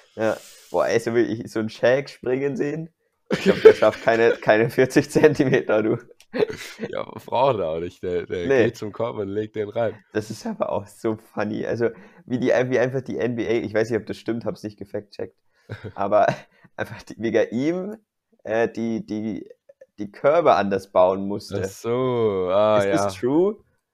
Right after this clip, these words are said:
Speaker 2: Keine Ahnung. Ich,
Speaker 1: Aber
Speaker 2: ja,
Speaker 1: es,
Speaker 2: wir
Speaker 1: es
Speaker 2: sagen,
Speaker 1: ist, ja, wir
Speaker 2: wir,
Speaker 1: sagen, es
Speaker 2: wir
Speaker 1: ist true.
Speaker 2: sagen es offiziell, es stimmt.
Speaker 1: Ja.
Speaker 2: It-,
Speaker 1: Weil das
Speaker 2: it's
Speaker 1: ist
Speaker 2: a fact.
Speaker 1: Also, wer es nicht weiß, äh, Shaq, ein, ein Basketballspieler, sehr groß, sehr voluminös,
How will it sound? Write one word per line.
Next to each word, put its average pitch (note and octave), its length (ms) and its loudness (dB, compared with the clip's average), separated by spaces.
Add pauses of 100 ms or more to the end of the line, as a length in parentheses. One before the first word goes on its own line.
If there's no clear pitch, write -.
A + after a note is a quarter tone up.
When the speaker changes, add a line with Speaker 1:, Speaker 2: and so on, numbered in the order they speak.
Speaker 2:
Keine E2+ 340 -6
Ahnung. F2+ 480 -4
Ich, - 240 -10 (100)
Speaker 1:
Aber F#2+ 80 0
Speaker 2:
ja, A2+ 180 10
Speaker 1:
es, B2+ 60 -6
Speaker 2:
wir C3+ 120 2
Speaker 1:
es C3 60 -4
Speaker 2:
sagen, D#3+ 140 4
Speaker 1:
ist, - 60 -14
ja, G2+ 220 4
wir A2 80 2
Speaker 2:
wir, A2 140 12
Speaker 1:
sagen, A#2 180 6
es A2+ 120 -4
Speaker 2:
wir F3+ 100 6
Speaker 1:
ist D3+ 40 0
true. D#3+ 160 6
Speaker 2:
sagen F#3 120 2
es - 220 -2
offiziell, D3+ 680 6
es - 180 -4
stimmt. A2 360 -6 (220)
Speaker 1:
Ja. F#2+ 140 -6 (1200)
Speaker 2:
It-, - 80 -2
Speaker 1:
Weil A#2 100 2
das B2 120 4
Speaker 2:
it's C3 80 -2
Speaker 1:
ist A2+ 80 -6
Speaker 2:
a D3+ 40 2
fact. C3 680 4 (180)
Speaker 1:
Also, A#2+ 280 0
wer A#2 80 6
es A#2 120 0
nicht C3+ 100 -6
weiß, B2+ 200 2
äh, - 300 -6
Shaq, C3 520 -4
ein, G#2 220 -8
ein G#2 160 -8
Basketballspieler, A2+ 640 -4
sehr A#2 220 2
groß, A#2+ 340 0 (140)
sehr A2+ 360 0
voluminös, A2+ 840 -4